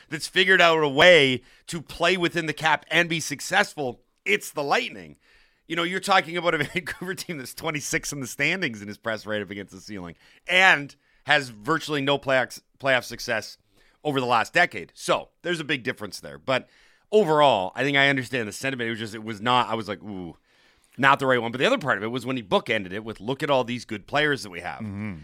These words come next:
Speaker 1: He's not wrong. The problem is,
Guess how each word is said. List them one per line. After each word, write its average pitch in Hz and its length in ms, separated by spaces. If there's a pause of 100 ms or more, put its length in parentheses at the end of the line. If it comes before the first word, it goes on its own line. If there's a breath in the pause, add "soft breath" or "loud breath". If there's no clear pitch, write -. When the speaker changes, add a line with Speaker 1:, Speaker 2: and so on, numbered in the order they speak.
(180 loud breath)
Speaker 1:
He's 147 220
not 220 280
wrong. 117 500 (420)
The 117 80
problem 185 480
is, 90 280